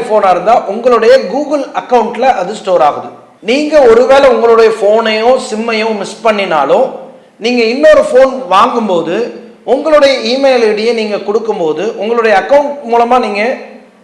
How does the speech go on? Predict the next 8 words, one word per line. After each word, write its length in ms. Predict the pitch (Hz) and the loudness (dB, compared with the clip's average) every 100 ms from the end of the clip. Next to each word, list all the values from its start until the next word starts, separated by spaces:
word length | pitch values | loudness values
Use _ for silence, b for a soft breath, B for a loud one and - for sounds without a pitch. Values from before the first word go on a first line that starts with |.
| _ _ | _ _
Android-ல 520 | 190 254 254 240 233 | -2 0 4 2 2
சைன் 260 | 220 202 226 | -2 -2 -2
இன் 200 | 240 226 | -2 -2
பண்ணும்போது, 440 | 190 180 185 233 | -4 -2 0 0
ஆட்டோமேட்டிக்கா 680 | 175 185 - 202 190 190 240 | 2 0 2 0 -2 0 0
எல்லா 300 | 180 190 190 | 0 0 0
கான்டாக்டும் 560 | 175 165 170 165 190 151 | 0 -4 -4 -6 -4 -4
வந்துரும். 300 | 139 139 | -6 -10